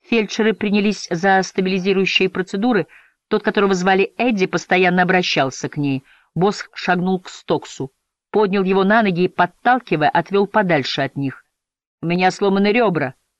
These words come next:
пожаловался задержанный. «Мне нужна помощь этих фельдшеров». «Стокс, поверь, они тебе ничем не смогут помочь. Так что заткнись».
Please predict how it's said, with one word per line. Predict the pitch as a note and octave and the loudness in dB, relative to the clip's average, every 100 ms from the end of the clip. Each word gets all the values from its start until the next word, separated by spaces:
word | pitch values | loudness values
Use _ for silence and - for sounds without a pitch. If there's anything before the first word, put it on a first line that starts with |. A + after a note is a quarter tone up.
| _ - | _ -2
пожаловался | D#3 D#3 C#3+ - C#3+ | 0 0 -2 -4 -2
задержанный. | D#3+ D3+ C#3+ C3 C3+ B2+ _ _ _ | -2 0 -2 -4 -8 -10 _ _ _
«Мне | D#3+ G3+ | -2 0
нужна | A3 G3+ A#3+ | 2 2 0
помощь | A#3 C#4+ A#3 A3+ E3 | 2 2 2 2 0
этих | D#3+ D3 | -2 -4
фельдшеров». | - D3 B2+ - B2 - _ _ _ _ _ | -2 -2 -2 -6 -6 -8 _ _ _ _ _
«Стокс, | _ - - F3+ - - | _ -10 -2 -2 -4 -4
поверь, | G3 G3 A3+ E3 - _ _ _ _ - | 0 2 2 0 -4 _ _ _ _ -2
они | F#3 G#3+ | 0 0
тебе | - G#3 | 0 0
ничем | A3 A3+ B3 F3+ | 0 0 -2 -2
не | C3 | -4
смогут | - C3+ B2+ - | -6 -6 -6 -8
помочь. | C3 B2+ A#2 - - _ _ _ _ | -6 -6 -6 -10 -12 _ _ _ _
Так | - C#3 | -4 -4
что | - - | -4 -4
заткнись». | C3+ D#3+ D#3 - D#3 B2 - - | -2 -2 -2 -4 -2 -2 -8 -16